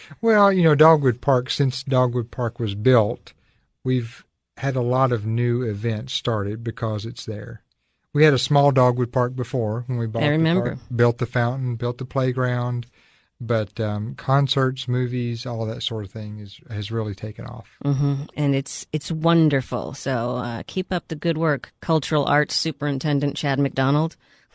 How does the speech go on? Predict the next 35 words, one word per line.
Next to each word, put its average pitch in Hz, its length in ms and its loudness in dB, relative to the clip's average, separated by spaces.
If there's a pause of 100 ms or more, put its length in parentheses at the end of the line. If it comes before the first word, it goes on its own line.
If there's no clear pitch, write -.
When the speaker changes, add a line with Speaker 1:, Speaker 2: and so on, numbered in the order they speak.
(140)
Speaker 1:
Thank 285 280 4
you, 277 140 4
Jane. 120 320 0
<laughs> - 60 0 (2000)
Speaker 2:
This 294 160 4
is 262 120 4
Jane 160 320 6
Ellen 143 260 4
talking 160 460 4
with 143 240 2
Chad 185 280 4
McDonald, 185 680 4
the 196 60 4
Cultural 277 460 0
Arts 196 280 2
Superintendent 196 720 0
of 160 120 -2
the 160 60 -8
city 185 300 -2
of 160 160 -2
Cookeville. 170 540 2 (300)
He 240 220 4
is 220 160 4
affiliated 185 720 4
with 202 200 2
C - 540 -6
pac, 160 560 2 (640)
for - 240 -4
those 165 260 4
who've 156 100 -2
been 160 180 4
here 160 140 4
a 147 40 4
long 139 220 4
time. 147 420 2